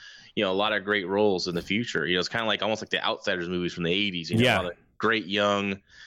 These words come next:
Speaker 1: um, m-, actors. And, you know, I think these kids, I think you're gonna see those, especially the,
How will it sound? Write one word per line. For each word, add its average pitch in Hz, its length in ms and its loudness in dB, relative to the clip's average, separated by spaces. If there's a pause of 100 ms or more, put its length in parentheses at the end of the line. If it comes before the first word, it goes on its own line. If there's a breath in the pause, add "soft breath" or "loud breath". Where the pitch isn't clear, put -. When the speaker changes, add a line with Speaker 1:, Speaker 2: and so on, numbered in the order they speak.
(460 loud breath)
Speaker 1:
um, 98 220 0 (580)
m-, 104 320 -4
actors. 90 580 -2
And, 82 280 -6 (180)
you 87 180 -4
know, 82 220 -8
I 78 100 -4
think 98 180 -2
these 92 180 -6
kids, 92 340 -2
I 117 40 4
think 139 140 0
you're 127 100 4
gonna 113 80 0
see 107 220 -2
those, 95 300 0
especially 135 360 -2
the, 101 220 0